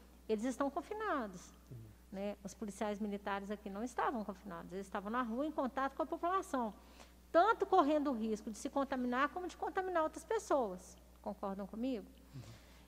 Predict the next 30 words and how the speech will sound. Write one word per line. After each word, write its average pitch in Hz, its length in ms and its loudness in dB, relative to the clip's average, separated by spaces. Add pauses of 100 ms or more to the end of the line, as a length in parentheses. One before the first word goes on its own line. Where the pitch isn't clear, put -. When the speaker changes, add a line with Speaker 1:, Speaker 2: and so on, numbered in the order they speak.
(120)
Speaker 1:
Então, 403 520 2 (560)
tendo 453 200 4
em 415 100 4
vista, 262 480 -2
é, 233 100 -4
é, 220 600 -2
é, 208 480 -4
essa 214 180 -6
situação, 220 720 0 (880)
esse 196 200 -4
cenário, 220 640 2 (420)
eu 254 120 4
entrei 285 360 2
com 311 120 0
um 359 160 -2
ofício 262 480 -4
junto 214 240 -6
com 226 80 -8
o 220 40 -6
secretário 202 540 -6
de 196 80 -14
saúde, 247 580 -2
né, 220 200 -2
o 202 80 -4
Gilson 180 300 -6
Urbano, 220 420 -2 (320)
solicitando 320 840 2
a 240 160 2
ele 277 280 4
que 202 440 -6